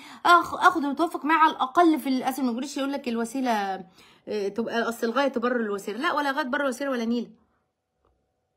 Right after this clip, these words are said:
مم. يبقى فاهم انت بتتكلمي ازاي وعايزه ايه وايه المطلوب منك وهكذا. إيه، النقطه دي نقطه مهمه، وانا حبيت اكررها تاني وتالت ورابع، لان بيحصل عليها مشاكل، تقول لك: "طب ما هو زيي،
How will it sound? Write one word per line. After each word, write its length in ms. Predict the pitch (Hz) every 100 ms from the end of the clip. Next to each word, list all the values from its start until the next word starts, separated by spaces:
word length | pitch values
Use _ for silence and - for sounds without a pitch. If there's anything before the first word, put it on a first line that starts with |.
| _ 247
مم. 160 | 269 _ _ _ - - - - _ _ _ _ _ _ _ _ _
يبقى 260 | 240 233 233
فاهم 460 | 311 359 381 359 277 247
انت 120 | 247
بتتكلمي 480 | 233 233 269 311 262
ازاي 280 | 214 285
وعايزه 400 | 262 214 262 214
ايه 300 | 190 262 285 - - - 226
وايه 140 | 285
المطلوب 420 | 294 247 254 269
منك 400 | 240 285 269 240
وهكذا. 460 | 214 196 190 156 156 _ _ _ _ -
إيه، 360 | 214 226 220 226
النقطه 300 | 285 320 320
دي 120 | 311
نقطه 260 | 339 330
مهمه، 340 | 269 294 311 294
وانا 140 | 294
حبيت 320 | 269 220 285
اكررها 480 | 294 262 262 302 285
تاني 300 | 254 294 294
وتالت 400 | 269 269 285 285
ورابع، 300 | 247 285 269
لان 180 | 254 254
بيحصل 280 | 269 262 254
عليها 180 | 240 269
مشاكل، 340 | 254 269 247
تقول 120 | 269
لك: 100 | 269 262
"طب 100 | 233
ما 180 | 233 247
هو 60 |
زيي، 380 | 233 254 208